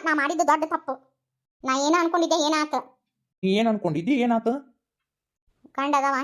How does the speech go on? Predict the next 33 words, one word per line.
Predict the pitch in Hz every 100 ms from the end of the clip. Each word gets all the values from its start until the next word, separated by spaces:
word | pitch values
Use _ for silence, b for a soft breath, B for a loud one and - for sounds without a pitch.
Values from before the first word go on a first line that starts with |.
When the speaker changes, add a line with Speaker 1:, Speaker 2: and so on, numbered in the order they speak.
| 302
Speaker 1:
ಹೆಂಡತಿನ | 254 294
ಪ್ರೀತಿ | 262 262 254
ಮಾಡ್ಬೇಕು. | 277 254 247 208 _ _ _ _ _
ಹ್ಮ್, | 254 254 226 - _ _ -
ಹೆಂಡತಿ | 277 277
ಬಗ್ಗೆ | 269 277
ಕಾಳಜಿ | 294 254 294
ವಹಿಸ್ಬೇಕು. | 277 277 262 - _ _ _ _ _ _ _ _ _ _ _ -
Speaker 2:
ಇನ್ನು | 196 220
ಎಂತ | 196
ಕಾಳಜಿ | 214 202 208
ವಹಿಸ್ಬೇಕು, | 208 202 196 214
ಎಂತ | 202 180
ಪ್ರೀತಿ | 196 208
ತೋರಿಸ್ಬೇಕು? | 202 208 196 202 214 - _ _ _ _ _ _ -
ಏನ್ | 180
ನೀನು | 165 151
ಬಟ್ಟಿ | 160 -
ತರಂಗಿಲ್ಲ, | 175 160 147
ಬರಿ | 139 165
ತರಂಗಿಲ್ಲ, | 180 160 156 135
ಹೊರಗೆ | 143 165
ಹೋದ್ರೆ | 175 175
ನಿನ್ಗೇನು | 175 165 170
ತಿನ್ನಿಸ್ಕೊಂಬರಂಗಿಲ್ಲ, | 185 190 190 180 165 156 143 - _ _ 214
ಇನ್ನು | 240
ಏನ್ | 247 233
ಬೇಕು | 190
ನಿನಗೆ? | 160 143 135 _ _ _ _ _ _
Speaker 1:
ಅಯ್ಯ, | 311 311 302 254 240
ಕಂಡೇನ್ | 330 320 339
ಬರ್ರಿ, | 339 269 - _ _ _ -
ಅದು | 269